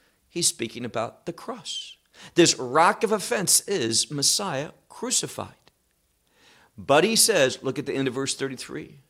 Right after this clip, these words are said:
"But everyone," meaning both Jew and Gentile, doesn't make any difference, "But everyone believing in him."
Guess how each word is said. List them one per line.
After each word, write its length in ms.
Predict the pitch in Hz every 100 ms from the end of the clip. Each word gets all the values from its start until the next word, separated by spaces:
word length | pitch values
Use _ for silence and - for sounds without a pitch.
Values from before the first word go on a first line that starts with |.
| _ _ _
"But 300 | - 139 135
everyone," 600 | - 202 202 151 110 104 -
meaning 360 | 127 127 120 -
both 300 | 110 110 -
Jew 220 | 117 147
and 120 | 143
Gentile, 480 | 127 107 107 90 73 _
doesn't 240 | - 110 113
make 160 | 107
any 200 | - 120
difference, 600 | 127 117 - - - - - _ _ - -
"But 240 | 147 - -
everyone 720 | 214 240 240 160 147 147 -
believing 720 | 143 170 220 269 240 151 156
in 200 | - 202
him." 480 | 196 233 262 180 98